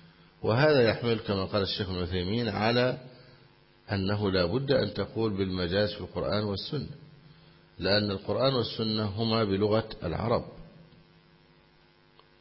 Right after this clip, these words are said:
فالحق أنه لا مجاز لا في القرآن ولا في السنة، وكل ما جاءوا به من أدلة،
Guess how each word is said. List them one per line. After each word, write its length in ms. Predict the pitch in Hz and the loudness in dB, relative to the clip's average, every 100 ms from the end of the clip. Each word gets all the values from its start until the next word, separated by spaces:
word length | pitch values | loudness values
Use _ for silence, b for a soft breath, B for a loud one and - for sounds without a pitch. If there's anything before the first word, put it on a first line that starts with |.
| _ _ _ _ _ _ _ _ _ _ _ _ _ _ _ _ _ _ _ _ _ _ - | _ _ _ _ _ _ _ _ _ _ _ _ _ _ _ _ _ _ _ _ _ _ -12
فالحق 800 | 85 - - 87 - 120 135 - | -8 -6 -6 -8 -4 -2 -2 0
أنه 460 | 156 123 110 104 101 | 2 2 0 -2 0
لا 180 | 143 | 2
مجاز 460 | 131 104 90 73 78 | 0 0 -4 -6 -2
لا 140 | 101 | 0
في 80 | 117 | 0
القرآن 420 | 113 - 64 160 | -2 -4 0 0
ولا 100 | 156 | 0
في 60 | 90 | -2
السنة، 140 | - - | -6 -6
وكل 340 | - 185 165 | 0 0 2
ما 140 | 139 | 2
جاءوا 240 | 123 127 113 | 2 2 0
به 180 | 113 104 | 0 -2
من 120 | 90 | -4
أدلة، 520 | 87 107 104 135 139 | -4 -2 0 0 -2